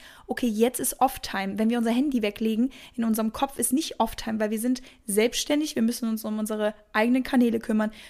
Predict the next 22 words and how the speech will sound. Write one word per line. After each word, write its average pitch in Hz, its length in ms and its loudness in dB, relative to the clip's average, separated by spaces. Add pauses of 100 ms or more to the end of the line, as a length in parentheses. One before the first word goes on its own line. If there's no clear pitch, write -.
wir 214 100 -2
müssen 214 240 -2
uns 208 220 -4
um 208 80 -6
unseren 220 200 -6
Content 285 380 0
kümmern. 240 300 2
Natürlich 233 400 -2
haben 226 100 2
wir 220 80 -4
vielleicht 226 320 -4
ein 214 140 -6
Team 285 400 0 (320)
und 214 80 -4
wir 214 80 4
haben 214 80 -2
Assistenten 262 600 -2
oder 214 160 0
was 220 140 -2
auch 214 100 -4
immer, 254 200 2
aber 240 220 2